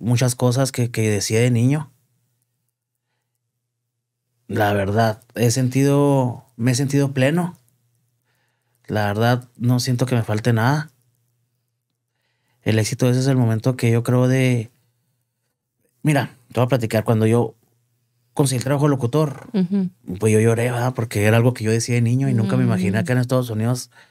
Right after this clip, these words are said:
Speaker 1: venir y ser locutor acá.
Speaker 2: Ujú.
Speaker 1: Sin, sin estudio, ¿verdad? Sin estudio, nada.
Speaker 2: Ujú.
Speaker 1: Y ahí yo dije, ya,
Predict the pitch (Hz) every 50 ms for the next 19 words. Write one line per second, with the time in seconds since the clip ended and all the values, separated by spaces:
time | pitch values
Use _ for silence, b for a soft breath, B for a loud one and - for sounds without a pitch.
0 | b b b b - - 104 104 113 131 143 147 143 135 123 117 123 117 120 131
1 | 135 131 123 120 120 123 131 139 - - 151 170 170 - - _ - 180 175 175
2 | 165 - - 170 170 165 165 - _ _ - - - 107 101 95 101 110 113 -
3 | 117 139 175 214 247 233 220 233 269 269 208 - 147 131 117 - 135 151 202 240
4 | 220 175 156 143 - - - 180 247 285 185 185 185 180 _ _ _ _ _ _
5 | _ _ _ _ _ _ _ _ _ _ _ _ _ _ _ _ _ - - 110
6 | 107 123 156 170 170 147 143 147 143 147 151 185 208